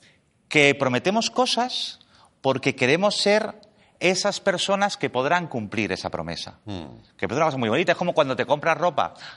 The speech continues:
Speaker 1: dos tallas menor que la tuya,
Speaker 2: Sí.
Speaker 1: porque crees que en algún momento vas a entrar en ella.
Speaker 2: Sí, sí, sí, sí, sí.
Speaker 1: Y eso, por lo menos a mí, no pasa.
Speaker 2: No, no, no.
Speaker 1: Ya te digo yo que,
Speaker 2: Ni a
Speaker 1: que
Speaker 2: ti,
Speaker 1: eso no pasa.
Speaker 2: ni a nadie.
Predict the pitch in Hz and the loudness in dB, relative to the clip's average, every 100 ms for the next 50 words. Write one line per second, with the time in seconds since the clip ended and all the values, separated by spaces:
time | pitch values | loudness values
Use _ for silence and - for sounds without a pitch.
0 | - 123 151 170 160 151 151 147 143 143 | -2 0 2 4 4 4 2 4 4 4
1 | 180 139 - - - - 98 82 107 135 | 2 0 0 -8 -18 -6 -4 0 0 2
2 | 135 156 165 - 110 104 117 139 151 151 | 4 4 4 4 2 4 4 4 4 4
3 | 170 156 123 113 107 113 185 139 - - | 4 4 4 4 4 4 2 2 -2 -4
4 | 95 76 80 71 - 62 - - 165 185 | -6 -4 -6 -8 -10 -12 -12 0 4 4
5 | - 113 87 - - - 110 143 143 123 | 4 2 0 -4 -6 2 4 4 4 2
6 | 185 214 - - 104 90 - 76 - 104 | -2 -8 -16 -4 -2 0 -2 -8 -8 -4
7 | 117 120 107 - - 110 117 110 117 160 | -2 0 -2 -6 -6 -2 2 2 4 4
8 | 127 113 120 117 113 107 110 101 90 82 | 4 4 4 2 2 2 -2 -2 -2 -2
9 | 92 123 95 82 69 | 2 0 0 -4 -6